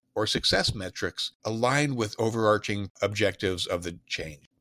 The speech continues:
By clearly articulating what success looks like and how it will be measured, managers empower employees to track their progress and make informed decisions. Additionally, transparency fosters accountability and trust within the team,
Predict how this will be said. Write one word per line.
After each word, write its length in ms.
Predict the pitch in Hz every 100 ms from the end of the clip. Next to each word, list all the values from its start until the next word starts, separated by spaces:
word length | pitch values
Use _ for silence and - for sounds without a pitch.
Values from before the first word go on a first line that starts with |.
| -
By 160 | 107 101
clearly 480 | - 143 175 220
articulating 680 | 180 117 113 - 110 107 107
what 180 | 98 98
success 460 | 104 - 98 - 95
looks 280 | 104 - -
like 320 | 120 127 -
and 120 | 101
how 240 | - 117
it 60 | 120
will 120 | 113
be 120 | 101
measured, 500 | 92 104 - 139 143 - _ _ _ _
managers 640 | 98 110 202 226 160 123
empower 440 | 110 104 107 113 113
employees 460 | 104 - 107 107
to 100 | -
track 380 | 90 - 120 131
their 120 | 135
progress 600 | 123 - 95 95 95 98 - _ _ -
and 180 | 107 113
make 220 | 127 -
informed 400 | 110 104 92 90
decisions. 680 | 82 175 156 98 69 - - _ _ _ _ _ 110
Additionally, 720 | 131 196 - 107 95 90 98 _ _ _ _
transparency 760 | - 143 156 160 170 180 143
fosters 540 | 120 107 104 107 113 101
accountability 800 | - 98 101 98 104 110 107 98
and 100 | 92
trust 340 | - 107 -
within 200 | 98 92
the 100 | 87
team, 440 | - 131 92 80